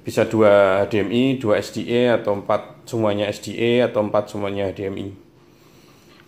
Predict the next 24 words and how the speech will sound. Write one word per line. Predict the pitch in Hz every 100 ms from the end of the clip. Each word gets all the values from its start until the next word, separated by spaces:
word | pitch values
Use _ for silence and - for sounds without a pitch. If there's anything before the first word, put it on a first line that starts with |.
| - _ _ _ _ _ _ - - - _ _
Gitu | - 117
aja | 135 135
sih, | 131 143 147 -
dan | 107 110
kayaknya | 110 110 131 127
aman | 131 139 143
ini. | 127 131 143
Kita | 131 120 120
kemarin | 113 117
kita | 120 120 113
coba, | 110 113 117 110 82 - 50 -
eh, | - - - -
lima | 113 110 110
belas | 104 92 - -
jam | 127 131 135 131 - _ _ _ _ _ _ _ _ -
kerja | - - 143
ya, | 113 113
bukan | - 110
lima | 110 110
belas | 107 104
jam | 107
standby. | 107 107 101 107 - - - - _ _ _ _ - 165
<laughs> | _ - - - 165 - - - 170 -
Kayak | 110 98 - -